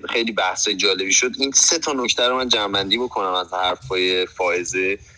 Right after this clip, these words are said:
و فرا و حسنا. ببین، فائزه راجع به، اه، زیرشاخه‌های مختلفی که وجود دارن صحبت کرد و،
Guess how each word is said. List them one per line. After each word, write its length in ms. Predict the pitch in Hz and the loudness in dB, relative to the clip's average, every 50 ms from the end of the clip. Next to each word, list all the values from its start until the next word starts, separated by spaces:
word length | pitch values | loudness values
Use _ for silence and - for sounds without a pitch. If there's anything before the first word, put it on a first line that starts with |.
| - - - _ - | -20 -20 -20 _ -6
و 380 | - 95 92 87 87 85 82 80 | -2 0 0 0 0 -2 -4 -4
فرا 480 | - - - 95 90 90 92 92 90 | -6 -4 -2 -2 0 2 2 0 0
و 220 | 87 87 85 87 92 | 0 -2 -2 -2 0
حسنا. 380 | 90 - - 101 98 101 107 | 0 0 0 0 -2 -2 -2
ببین، 280 | 104 - 117 123 135 135 | -4 -4 -4 -4 -4 -4
فائزه 520 | - - 139 131 135 135 127 131 139 139 | -4 -2 0 0 0 0 -2 -2 -2 -2
راجع 260 | 135 127 117 110 120 | -2 -2 -2 -2 -2
به، 200 | 120 131 135 131 113 104 | -2 0 -2 -2 -2 -2
اه، 360 | 104 101 98 98 98 95 92 | -2 0 0 0 0 0 0
زیرشاخه‌های 760 | 95 98 101 104 104 101 - 107 101 - - 107 101 113 123 | 0 0 0 0 0 0 0 0 0 -2 -2 -2 0 0 0
مختلفی 640 | 131 117 107 - - 107 101 98 104 107 - - - | -2 -2 -4 -4 -4 -4 -2 -2 -2 -4 -4 -6 -6
که 140 | - 113 104 | -4 -6 -4
وجود 320 | 95 95 92 95 95 87 | -4 -4 -4 -4 -2 -2
دارن 320 | 104 92 90 95 101 110 | -2 -2 0 0 -2 -2
صحبت 460 | 113 - - 120 117 120 120 117 113 - | -2 -2 -2 -2 -2 -2 -2 -4 -4 -6
کرد 420 | - 120 117 117 117 113 110 101 | -4 -4 -2 -2 -2 -2 -4 -2
و، 320 | 95 92 90 87 85 87 | -2 0 0 2 0 -2